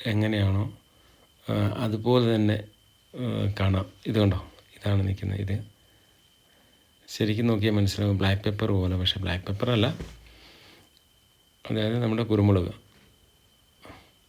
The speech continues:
കറുത്ത പൊന്നെന്ന് പറയുന്നില്ലേ, അല്ല ഇടുക്കി ഗോൾഡ് എന്നൊക്കെ പറയുന്ന ആ സാധനം കണ്ടോ, നല്ല രസമല്ലേ? സുഹൃത്തുക്കളെ, ഒരു കാര്യം ഞാൻ പറയാൻ വിട്ടുപോയി കേട്ടോ. ഇന്ന് നമുക്ക്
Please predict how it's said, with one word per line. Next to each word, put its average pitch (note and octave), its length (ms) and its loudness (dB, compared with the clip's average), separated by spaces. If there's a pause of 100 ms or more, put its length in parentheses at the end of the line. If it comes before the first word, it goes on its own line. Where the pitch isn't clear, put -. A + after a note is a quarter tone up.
(1300)
കറുത്ത G2+ 220 2
പൊന്നെന്ന് A2 360 4
പറയുന്നില്ലേ, G2 480 4 (600)
അല്ല G#2 120 4
ഇടുക്കി G2 280 0
ഗോൾഡ് G2+ 240 4
എന്നൊക്കെ G2 200 0
പറയുന്ന F#2+ 300 -2 (840)
ആ G#2 40 -2
സാധനം F#2+ 380 2
കണ്ടോ, G2 180 2
നല്ല F2+ 500 -6
രസമല്ലേ? G2 320 2 (2750)
സുഹൃത്തുക്കളെ, C#3+ 460 12
ഒരു C#3+ 240 12
കാര്യം C#3+ 220 12
ഞാൻ D3 160 12
പറയാൻ A#2 280 10
വിട്ടുപോയി A#2 360 8
കേട്ടോ. G#2+ 200 6 (680)
ഇന്ന് C3 380 10 (500)
നമുക്ക് A#2+ 420 8